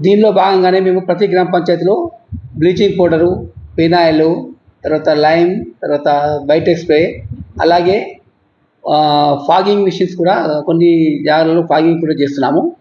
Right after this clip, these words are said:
డ్రైనేజెస్ అన్ని క్లీన్ చేయించాము, వర్షాకాలం ఉంది కాబట్టి. అన్ని వ్యాధులు అంటే ఎక్కువైతే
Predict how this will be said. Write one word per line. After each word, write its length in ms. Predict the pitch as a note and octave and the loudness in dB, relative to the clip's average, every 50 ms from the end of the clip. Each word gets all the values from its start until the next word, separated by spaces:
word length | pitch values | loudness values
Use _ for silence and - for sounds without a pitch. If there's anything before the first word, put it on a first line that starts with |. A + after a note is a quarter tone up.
| _ _ _ _ _ _ _ _ _ _ _ _ _ _ _ _ _ _ - - - - - - - | _ _ _ _ _ _ _ _ _ _ _ _ _ _ _ _ _ _ -20 -20 -20 -16 -8 -6 -2
డ్రైనేజెస్ 480 | C#3+ D#3 E3 F3+ F#3 F#3+ F#3+ - - E3+ | 0 2 2 2 2 2 2 0 0 0
అన్ని 140 | F3 F3 E3+ | 0 -2 -2
క్లీన్ 260 | - D3+ D#3+ E3 D#3+ | 0 0 2 2 2
చేయించాము, 500 | E3 D#3 D#3+ D3+ - D#3+ D3+ D3+ D#3+ D3 | 2 2 0 -2 0 0 0 2 2 0
వర్షాకాలం 400 | D3 D3+ E3+ D#3+ D#3 D#3 D#3 D3+ | 0 2 2 2 2 2 2 2
ఉంది 180 | D3 D3+ D#3 | 0 0 2
కాబట్టి. 580 | D3 D3+ C#3 C3+ C3+ C#3 E3+ G3 E4 F4+ E4+ - - - - - _ _ _ _ _ _ _ _ _ _ - - - - - - - - - | 2 0 0 0 0 0 0 0 0 -2 -6 -8 -14 -18 -20 -20 _ _ _ _ _ _ _ _ _ _ -20 -20 -20 -10 -6 -4 -4 -2 0
అన్ని 580 | - F3+ G3+ G#3+ A3 A3 A3 - - - - - - - - - - | 2 2 4 4 4 2 2 0 -2 -6 -10 -12 -14 -16 -14 -10 -4
వ్యాధులు 360 | D3+ E3 E3 F3 F3 G3 G3 | 0 2 2 2 2 0 -2
అంటే 580 | F#3 - - D#3+ F3 F#3 F3 F3 E3+ - - - - - - | -2 -2 -2 -2 0 0 0 -2 -4 -6 -12 -16 -16 -10 -10
ఎక్కువైతే 680 | D#3+ D3 D#3 F#3 F#3 F#3 F3+ F#3+ F#3 F#3+ F#3 F3+ - | -8 -4 -2 0 0 0 0 0 0 0 0 -4 -6